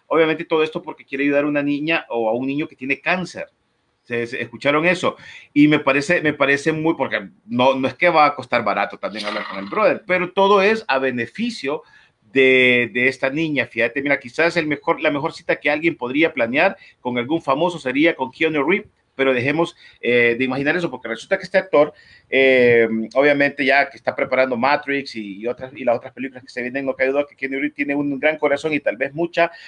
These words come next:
paciencia. Eh, quería chequear el nombre de la chavita o el niño que tiene ahí. Aquí dice, mira, la cita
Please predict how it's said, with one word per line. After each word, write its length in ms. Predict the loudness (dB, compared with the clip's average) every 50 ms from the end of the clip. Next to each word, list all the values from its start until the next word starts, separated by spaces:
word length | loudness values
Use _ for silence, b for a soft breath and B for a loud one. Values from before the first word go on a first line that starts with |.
| B _ _
paciencia. 840 | 0 0 0 0 0 0 0 0 -2 -2 2 4 4 6 6 4 4
Eh, 220 | 2 2 0 0 0
quería 260 | -2 -2 -2 -4 -4
chequear 300 | -6 -14 -14 _ -8 -8
el 80 | -6 -4
nombre 220 | -6 -2 -2 0
de 40 | 0
la 80 | 0 -2
chavita 520 | -6 -8 -12 -12 -12 -4 _ -2 -2 0 -2
o 120 | -4 -4
el 100 | -4 -4
niño 320 | -2 -2 0 0 0 -2
que 80 | -4 -6
tiene 240 | _ -6 -4 -2 -2
ahí. 120 | -2 -4 -4
Aquí 180 | -4 -2 0 0
dice, 220 | 0 0 -2 -2
mira, 140 | -2 0 0
la 100 | 0 -2
cita 420 | -2 -6 -4 2 4 4 4 2